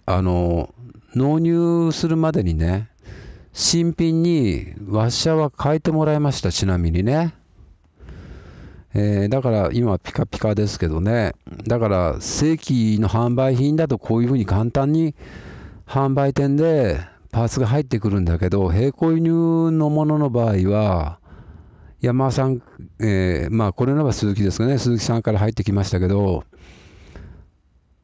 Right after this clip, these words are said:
うん、エックスエスアール百五十五の、例えばその並行輸入ものを持ってらっしゃる人の場合ですよね。買った販売店でパーツを調達してもらえればもちろん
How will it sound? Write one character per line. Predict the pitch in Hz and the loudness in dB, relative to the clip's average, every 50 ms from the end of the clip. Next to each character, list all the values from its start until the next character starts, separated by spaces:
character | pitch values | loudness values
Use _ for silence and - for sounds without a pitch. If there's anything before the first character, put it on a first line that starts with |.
| _ _ - | _ _ -2
う | |
ん、 | 92 92 90 85 82 78 71 - 123 117 | 0 0 0 0 0 -2 -4 -6 -8 -4
エ | 107 98 | -2 -2
ッ | 98 - | -2 -2
ク | - - | -4 -4
ス | - 156 160 | -2 0 0
エ | 156 | 0
ス | - - 170 | 0 0 0
ア | 160 | 0
ー | 160 | 2
ル | 139 113 | 2 2
百 | 107 101 98 - 120 | 2 0 0 0 0
五 | 120 123 123 | 2 2 2
十 | 120 123 127 | 2 2 2
五 | 127 117 | 2 2
の、 | 107 98 | 0 0
例 | - - 101 - 139 151 | 0 -2 -2 0 0 0
え | 147 | 2
ば | 131 120 98 | 2 2 0
そ | 87 - 101 | 0 0 0
の | 95 82 | 0 2
並 | 82 98 110 110 | 2 2 0 0
行 | - - 113 113 | 0 0 0 2
輸 | 113 | 2
入 | 107 110 113 117 | 2 2 2 2
も | 123 143 151 | 2 2 2
の | 175 180 | 2 2
を | 170 | 2
持 | 139 127 127 | 2 0 0
っ | 127 | 0
て | - - 110 | 0 0 0
ら | 101 95 | 0 0
っ | 92 | 0
し | - - 101 | 0 0 0
ゃ | 95 | 0
る | 90 90 87 | 0 0 -2
人 | 82 - - 95 | -2 -2 -2 0
の | 95 90 | 0 0
場 | 85 92 92 | 0 0 2
合 | 95 95 | 2 2
で | 95 | 0
す | 90 - 87 | 0 -2 -2
よ | 85 82 | -2 0
ね。 | 85 90 98 98 - - - - - - - | 0 0 0 -2 -4 -8 -12 -16 -16 -14 -6
買 | - - 117 | -4 -2 -2
っ | - | -2
た | - - 170 | 0 0 0
販 | 165 180 190 190 185 | 2 2 2 2 2
売 | 185 190 196 190 | 2 2 0 0
店 | - 170 156 151 160 | 0 0 0 2 2
で | 160 185 180 170 151 117 104 | 2 2 2 2 2 0 0
パ | - - 117 127 | 0 0 0 0
ー | 127 | 0
ツ | - - | 0 -2
を | 131 117 | -2 0
調 | - 135 131 | 0 -2 0
達 | - 139 135 - - 135 135 127 110 143 - - - - - - - - | 0 -2 -2 0 0 0 0 0 0 -2 -6 -10 -18 -20 -20 -20 -12 -10
し | - - | -4 -2
て | 170 | 0
も | 147 147 156 160 | 0 2 2 2
ら | 170 180 | 2 2
え | 180 | 2
れ | 175 160 | 2 2
ば | 135 113 104 | 2 2 2
も | 104 107 104 | 2 0 0
ち | - 143 | 0 0
ろ | 143 131 107 | 0 2 0
ん | 90 76 - | 0 -2 -4